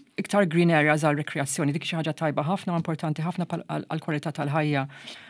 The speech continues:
Ovvjament, ehm, biex insibu dak il-bilanċ, dejjem irridu ngħidu x'inhu l-iktar importanti li nipproteġu.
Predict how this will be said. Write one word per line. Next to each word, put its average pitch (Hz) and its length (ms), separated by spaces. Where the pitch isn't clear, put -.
Ovvjament, 180 480
ehm, 170 440
biex 175 140
insibu 170 300
dak 165 180
il-bilanċ, 170 520
dejjem 190 200
irridu 175 200
ngħidu 156 420
x'inhu 208 460
l-iktar 180 260
importanti 165 540
li 165 80
nipproteġu. 147 760